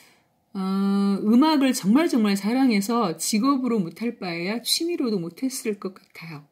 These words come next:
그러면서 전혀 다른 일을 하고 있지 않을까라고 얘기를 하면서요.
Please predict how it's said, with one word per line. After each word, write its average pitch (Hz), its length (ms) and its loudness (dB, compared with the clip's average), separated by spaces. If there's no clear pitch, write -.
그러면서 196 500 -4
전혀 247 520 0
다른 208 360 -2
일을 185 200 -2
하고 233 520 -4
있지 196 280 -6
않을까라고 196 1200 -4
얘기를 185 320 -4
하면서요. 196 760 -6